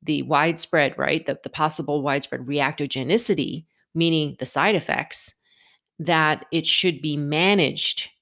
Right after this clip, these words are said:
that the healthcare workers would get their vaccines staggered, meaning not everybody at once, you know, only some you know, a couple on the night shift and a couple on the day shift, you know, separate them out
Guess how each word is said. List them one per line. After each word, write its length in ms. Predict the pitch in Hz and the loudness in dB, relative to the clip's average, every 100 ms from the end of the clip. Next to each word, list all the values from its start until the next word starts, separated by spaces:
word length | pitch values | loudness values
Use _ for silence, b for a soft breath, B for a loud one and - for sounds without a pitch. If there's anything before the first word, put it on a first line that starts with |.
| _ _ | _ _
that 540 | 131 151 143 139 - - | -4 0 2 0 -4 -12
the 420 | 139 151 143 139 147 | -4 -2 0 -2 -2
healthcare 500 | 185 190 - 170 139 | -2 -4 -4 -2 -2
workers 640 | 147 - 131 139 127 - b b b | -2 -4 -4 -2 -2 -6 b b b
would 340 | - 147 147 - - | -6 -2 -2 -2 -8
get 280 | 156 165 160 | -2 -2 0
their 180 | 156 147 | 0 0
vaccines 800 | 147 135 - 170 139 143 131 - | 0 -2 -2 -6 -4 -4 -4 -2
staggered, 640 | - - 151 139 - - - _ _ | -2 0 2 0 -2 -10 -14 _ _
meaning 280 | 156 151 147 | -4 -2 -2
not 240 | 135 185 - | 0 0 0
everybody 400 | 139 123 123 123 | -2 -4 -2 -4
at 80 | - | -6
once, 420 | 127 - - - _ - | -8 -4 -4 -4 _ -6
you 100 | 147 | -4
know, 200 | 131 - | -4 -4
only 480 | 156 160 156 151 - | -2 0 0 -2 -4
some 480 | - - 147 143 143 - b b - | 0 2 2 -2 -6 -10 b b -6
you 100 | 165 | -2
know, 240 | 131 127 - _ - | -2 -4 -14 _ -14
a 60 | 160 | -8
couple 320 | - 160 170 | -2 0 2
on 120 | 156 | 0
the 80 | 151 | 2
night 220 | 160 165 | 2 2
shift 300 | - 165 - | 2 0 -2
and 100 | 139 | -6
a 40 | 139 | -4
couple 260 | 143 151 | -6 -2
on 120 | 143 | -4
the 60 | 131 | -2
day 200 | 160 165 | 0 2
shift, 440 | 160 175 151 - 160 | 2 0 -2 -4 -6
you 40 | |
know, 80 | 135 | -4
separate 480 | - 139 151 139 131 | -2 -2 -2 -4 -4
them 120 | 139 | -2
out 340 | 165 165 160 | 0 0 -4